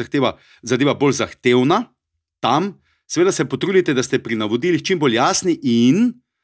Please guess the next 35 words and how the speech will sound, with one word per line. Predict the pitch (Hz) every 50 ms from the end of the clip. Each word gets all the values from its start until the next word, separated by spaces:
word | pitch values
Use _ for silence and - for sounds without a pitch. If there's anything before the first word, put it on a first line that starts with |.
| _ _ _ _ _
seveda | - - 117 113 156 190 208
dodajte | 170 131 127 113 117 120 156 175 - 165
še | 135 - - 139 135
kaj. | - 117 98 82 80 - _ _ _ _ _ _ _
Kaj, | - 147 165 196 214 190 185 _
če | - - 139 135 143 147 143 -
se | - - - 131 127 113
zgodi | 98 101 98 92 113 127 139 135 139 - _ _ -
to | 107 104 117
in | 107 95 -
to? | - 69 - _ _ _ _ _ _ _
Skratka, | - - 185 196 - 196 151
dajte | 143 160 202 - 233 202 -
preigrajte | 156 143 127 104 117 131 151 185 180 - 147
ene | 123 120 -
tri, | - 156 185 185
štiri, | - - - 185 175 160 -
pet | - 170 175 170 147
možnih | 117 127 151 185 185 185 165
scenarijev, | 139 - 123 117 143 170 185 170 151 123 -
če | - - 110
recimo | 107 104 - - 190 190 - - - - _ _ _ _
se | - - 127 104
pojavi | 127 151 175 175 156
kakšno | 165 160 - - 127 -
odstopanje. | - - 131 101 - 101 82 82 78 - _ _ _ _ -
To | 180 175
pomeni, | 175 170 156 127
da | 120 117
stvari | - - 139 143 131
ne | 120 107
gredo | 117 120 131 123
ravno | 127 127 120 107 - - _ _ _ _
po | 110 92 -
planu, | 143 147 160 185 202 214 214